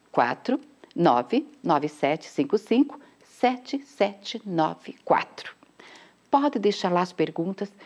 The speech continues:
é, dúvidas. "Ah, eu não entendi direito isso", porque o, o programa é rápido, né? Mas deixe lá sua dúvida.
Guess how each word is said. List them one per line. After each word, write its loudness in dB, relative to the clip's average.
é, 8
dúvidas. 2
"Ah, 4
eu 8
não 8
entendi 4
direito 6
isso", 4
porque 2
o, 0
o 0
programa 2
é 4
rápido, -2
né? 0
Mas 2
deixe 2
lá 4
sua 0
dúvida. 2